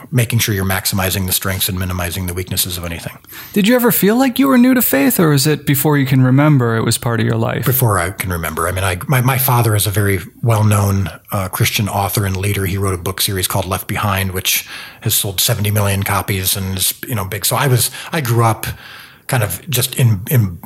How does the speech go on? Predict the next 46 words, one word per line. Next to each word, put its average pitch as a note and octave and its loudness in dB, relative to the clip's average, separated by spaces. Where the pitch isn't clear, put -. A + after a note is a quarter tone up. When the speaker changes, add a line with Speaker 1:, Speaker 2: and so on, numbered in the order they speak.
Speaker 1:
inbredded G#2+ 2
into G#2 4
that. F#2 -4
I F2+ -2
don't G2 -2
even F#2 -6
know G2 -2
if E2+ -6
that's F#2 -4
a G2+ -4
word, F2+ -4
but, A2+ 0
um, G#2 2
but D3+ 2
yeah, C3+ -2
I A2+ 0
mean, B2 4
I A#2 4
was, - 0
I B2 2
was - 0
in A#2 2
chur-, - -2
you D#3+ 0
know, G2 0
church A2+ 0
from G#2+ 2
when G#2 2
I G#2+ 2
was G#2 0
born. C3 2
Um, A#2+ 4
and B2+ 2
I C#3 0
didn't F#3 2
ever F3+ 2
have, E3 2
even E3 4
while C#3+ 4
I C#3+ 4
was C3 2
growing B2+ 4
up, C3 0
I A2+ 4
didn't A#2+ 4
have A2 2